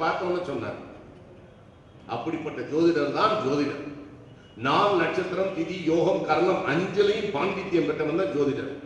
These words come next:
நிறைய பேர் அறகுறையாவே அடிச்சுட்டு இருக்காங்க, அது ரொம்ப தப்பு. அதாவது, நாத்திகர்களை விட, கம்யூனிஸ்டுகளை விட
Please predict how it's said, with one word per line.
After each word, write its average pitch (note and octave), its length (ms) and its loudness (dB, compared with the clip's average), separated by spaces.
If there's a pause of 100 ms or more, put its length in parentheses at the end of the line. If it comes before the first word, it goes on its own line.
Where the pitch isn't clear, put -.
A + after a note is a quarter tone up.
(880)
நிறைய E3 260 2
பேர் F#3+ 320 0
அறகுறையாவே F#3+ 580 4
அடிச்சுட்டு D#3+ 380 2
இருக்காங்க, B2+ 320 -4 (1200)
அது A2+ 120 -2
ரொம்ப D#3+ 140 -4
தப்பு. A#2+ 380 -4 (1200)
அதாவது, D#3 420 4 (1400)
நாத்திகர்களை E3 800 2
விட, A#2+ 320 -2
கம்யூனிஸ்டுகளை C#3+ 760 -4
விட C#3 360 -2